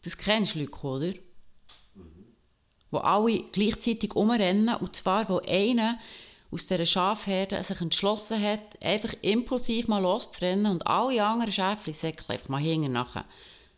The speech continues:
Kopflos, niemand weiss warum, aber man macht's, weil es wird etwa schon richtig sein, es machen es ja alle. Ja, und den Kopf zu haben und Nein zu sagen,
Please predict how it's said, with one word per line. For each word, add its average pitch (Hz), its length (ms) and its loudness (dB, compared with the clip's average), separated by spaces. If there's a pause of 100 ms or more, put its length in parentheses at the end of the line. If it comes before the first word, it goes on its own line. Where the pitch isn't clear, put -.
Kopflos, 202 1040 0 (280)
niemand 240 340 2
weiss 185 260 0
warum, 165 300 2 (220)
aber - 220 -2
man 233 180 2
macht's, - 440 0
weil 220 100 2
es 214 100 0
wird 214 200 0
etwa 226 260 2
schon 240 160 6
richtig 269 460 0
sein, 247 160 2
es 214 120 0
machen - 300 -2
es - 140 2
ja 156 120 -2
alle. 113 420 -4 (880)
Ja, 196 240 4
und 180 100 0
den 175 80 -2
Kopf - 400 0
zu - 160 2
haben 156 320 0
und 156 120 2
Nein 175 320 2
zu - 80 6
sagen, 135 480 -2